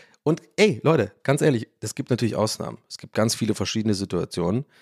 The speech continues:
ganz viele, ich versuche jetzt nur so ein bisschen Beispiele zu finden, bei, wo es halt Sinn macht, was ich meinte so. Ähm, äh, gibt natürlich auch richtige Arschlöcher, ne? Da musst du natürlich jetzt auch nicht mit dem, wenn sie dir die Hand anbieten, auch mit, auch, kannst du ruhig sagen, nee, fick, du bist ein Arschloch, ja? Also,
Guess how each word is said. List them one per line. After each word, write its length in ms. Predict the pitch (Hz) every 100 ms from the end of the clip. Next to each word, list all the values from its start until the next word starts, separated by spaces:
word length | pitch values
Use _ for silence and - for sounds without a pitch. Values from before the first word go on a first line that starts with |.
| _ _ _ _
ganz 180 | 107 104
viele, 240 | - 101 98
ich 240 | - -
versuche 300 | - 104 107
jetzt 160 | 101 110
nur 120 | 101
so 100 | 95
ein 60 | 85
bisschen 280 | 104 107
Beispiele 380 | 95 107 - 107
zu 120 | -
finden, 280 | - 107 101
bei, 200 | 104 95
wo 80 | 104
es 100 | 98
halt 140 | 95
Sinn 160 | - 139
macht, 220 | 107 110
was 140 | - 82
ich 140 | -
meinte 300 | 92 110 110
so. 300 | 101 147 196 _ - - - - _ -
Ähm, 480 | 104 101 104 104 - _ _ _ _ _ -
äh, 100 | -
gibt 240 | - 127
natürlich 340 | 123 - 127 -
auch 100 | -
richtige 320 | - 113 107
Arschlöcher, 400 | 127 - 117 95
ne? 200 | 95 160 _ -
Da 80 | 123
musst 220 | 135 -
du 40 |
natürlich 320 | 120 - 117
jetzt 160 | 117 -
auch 100 | 113
nicht 120 | 113
mit 160 | 113 113
dem, 140 | 110
wenn 100 | 107
sie 80 | 104
dir 60 | 104
die 100 | 107
Hand 180 | 113
anbieten, 320 | 110 107 110 -
auch 100 | 110
mit, 200 | 104 110
auch, 180 | 107
kannst 280 | - 113 -
du 40 | 107
ruhig 220 | 135 -
sagen, 320 | 120 123 104
nee, 140 | 117
fick, 180 | - 139
du 100 | 113
bist 180 | 104 113
ein 40 | 104
Arschloch, 380 | 123 - - _ _ -
ja? 180 | 107 - _ _ _ _
Also, 460 | 107 110 110 104